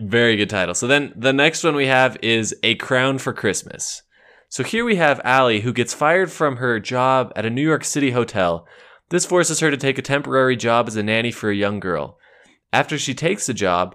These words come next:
she quickly realizes she's working for full-on royalty. And in a very typical Hallmark fashion, Allie begins to fall in love with the king,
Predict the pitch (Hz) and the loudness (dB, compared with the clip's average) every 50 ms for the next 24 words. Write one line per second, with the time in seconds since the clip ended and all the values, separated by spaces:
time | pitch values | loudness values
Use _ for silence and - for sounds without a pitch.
0 | _ _ _ - - - 131 - - 175 175 - 208 208 185 123 120 131 135 131 | _ _ _ -12 -10 -10 -8 -4 -2 -2 0 0 0 0 0 0 2 2 4 4
1 | 120 110 107 104 92 107 104 101 101 - - - - 135 117 117 135 147 147 147 | 6 4 4 2 0 -2 -6 -8 -8 -10 -8 -6 -4 -4 -2 0 0 0 0 0
2 | 151 147 139 131 - - _ _ _ - - - 107 - - 131 135 127 123 123 | -2 -6 -6 -8 -10 -14 _ _ _ -18 -14 -12 -10 -4 0 2 2 4 4 4
3 | 120 113 107 101 98 92 71 58 65 - - - 57 - 104 _ _ _ _ - | 2 2 2 2 2 2 0 -2 -4 -8 -12 -14 -14 -14 -16 _ _ _ _ -20
4 | - - - _ _ _ _ - 117 127 131 135 131 123 101 123 135 143 156 147 | -20 -20 -20 _ _ _ _ -2 0 0 2 2 0 0 2 2 4 4 4 2
5 | - 151 151 147 127 147 131 113 120 131 131 131 127 127 123 - - - 139 135 | 0 -4 -6 -4 -4 -6 -6 -2 0 0 0 2 0 -2 -2 -2 -2 0 0 2
6 | 139 135 - - 92 90 95 - - 87 107 110 117 127 123 123 113 98 107 101 | 2 0 -2 -4 -4 -6 -6 -6 -2 0 0 2 2 0 -2 -4 -2 0 0 0
7 | 98 104 104 101 - - - _ _ - - 104 - - - 107 107 110 107 104 | 0 0 -4 -6 -8 -10 -12 _ _ -8 -6 -6 -6 -4 -2 0 0 0 0 -2
8 | 98 98 98 98 95 90 85 80 - - - 104 101 - - - 113 - - - | -2 -2 0 0 0 0 -2 -4 -8 -8 -6 -4 -4 -4 -6 -8 -8 -6 -6 -6
9 | 160 151 110 90 - - | -6 -6 -6 -10 -12 -16